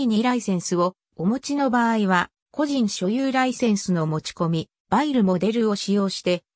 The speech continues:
ディービーにインスタンス用Amazon アールディーエスを実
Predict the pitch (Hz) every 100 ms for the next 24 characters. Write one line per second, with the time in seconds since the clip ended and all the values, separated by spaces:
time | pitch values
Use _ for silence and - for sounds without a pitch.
0 | - 214 294 277 247 226 214 247 - -
1 | 226 240 226 220 220 214 214 214 262 214
2 | 196 170 170 247 254 247 233 - 196 -
3 | - 165 170 - _ - 165